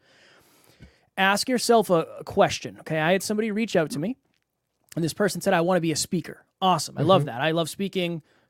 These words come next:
Speaker 1: Cool, let's do it. I said, "On a scale of one to ten, how outside of your comfort zone is it for you to do a speech on Facebook Live right now?" And she said, "That's a twelve out of ten.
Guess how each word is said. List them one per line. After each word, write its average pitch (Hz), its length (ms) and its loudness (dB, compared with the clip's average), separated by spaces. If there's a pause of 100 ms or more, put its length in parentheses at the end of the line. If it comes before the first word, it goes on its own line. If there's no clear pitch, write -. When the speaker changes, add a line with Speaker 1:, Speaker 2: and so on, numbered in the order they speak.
Speaker 1:
Cool, 165 240 4
let's 143 180 -4
do 135 140 -10
it. 95 100 -16 (180)
I - 40 -12
said, 165 160 -6
"On 170 80 -4
a 156 40 -8
scale 208 360 0
of 208 100 -6
one 247 160 0
to 277 100 -8
ten, 165 380 -4 (440)
how 220 300 2
outside 220 440 2
of 202 100 0
your 226 100 -2
comfort 160 380 -4
zone 135 240 -8
is 127 140 -6
it - 120 -6 (360)
for 190 180 2
you 180 300 2
to 165 580 2
do 175 160 -2
a 160 60 -2
speech - 360 -8
on 147 200 -2
Facebook 156 480 -4
Live 135 320 -4
right 127 160 -10
now?" 92 180 -20 (460)
And 165 80 -2
she 175 120 0
said, 151 160 -2
"That's 175 180 2
a 151 40 -10
twelve 170 360 0
out 143 120 0
of 135 80 -6
ten. 120 160 -14